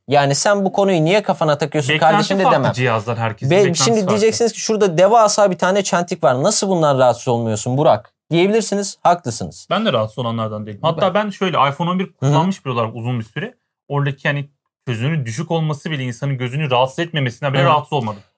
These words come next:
Speaker 1: Evet, evet. Ben, e, diyorum ki mesela çentik tamam da ben ekrana bakmıyorum, içeriye bakıyorum. Yani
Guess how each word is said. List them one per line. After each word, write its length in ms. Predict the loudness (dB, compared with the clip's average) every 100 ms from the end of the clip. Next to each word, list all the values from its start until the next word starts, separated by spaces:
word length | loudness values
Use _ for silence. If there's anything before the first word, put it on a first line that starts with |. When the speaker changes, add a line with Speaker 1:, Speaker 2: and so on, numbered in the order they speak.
| 0
Speaker 1:
Evet, 260 | 2 4
evet. 180 | 2 2 2
Ben, 220 | 2 2
e, 440 | 2 4 2 2
diyorum 220 | 2 2 0
ki 60 | -2
mesela 260 | 0 0
çentik 460 | 2 2 2 -2 0
tamam 300 | 2 2 2
da 140 | 2
ben 220 | 2 2 -4 _ _ -4
ekrana 380 | 0 2 4
bakmıyorum, 420 | 2 2 0 0 -4
içeriye 460 | -4 0 2 2
bakıyorum. 460 | 0 -2 -6 -8 -12 _ _ _ -4
Yani 220 | -2 -2